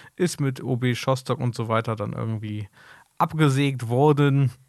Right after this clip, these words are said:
Hat, äh, führende Genossinnen aus unserer Partei als meine Kindersoldatinnen bezeichnet. Er hat nicht gegendert, das habe ich jetzt für euch getan.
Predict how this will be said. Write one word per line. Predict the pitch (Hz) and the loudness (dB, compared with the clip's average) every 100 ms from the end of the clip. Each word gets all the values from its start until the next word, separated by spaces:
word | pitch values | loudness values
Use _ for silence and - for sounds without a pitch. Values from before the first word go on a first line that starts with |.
| _ _ _ _ - - | _ _ _ _ -14 -10
Hat, | - - 135 - | -6 -4 -4 -6
äh, | 139 117 113 | -4 -2 -2
führende | - 160 160 139 120 | -4 -2 0 0 0
Genossinnen | 120 123 135 151 135 123 120 | 0 0 0 0 -2 -2 0
aus | 113 107 | -2 -4
unserer | 127 120 110 113 | -4 -4 -6 -6
Partei | 110 104 110 107 | -6 -6 -6 -6
als | 107 - - | -8 -10 -6
meine | 110 107 | -4 -4
Kindersoldatinnen | - 175 165 135 131 131 131 127 120 120 | -2 2 2 0 0 0 0 -2 -6 -6
bezeichnet. | 117 - 113 117 123 - | -8 -6 -4 -2 -4 -2
Er | 104 | -4
hat | - | -4
nicht | 110 | -10
gegendert, | - 107 110 110 104 117 | -10 -6 -2 -2 -2 -8
das | - | -10
habe | 107 104 | -8 -8
ich | 123 | -8
jetzt | 110 - | -10 -8
für | - | -10
euch | 110 - | -10 -8
getan. | 107 113 113 113 | -2 0 0 -2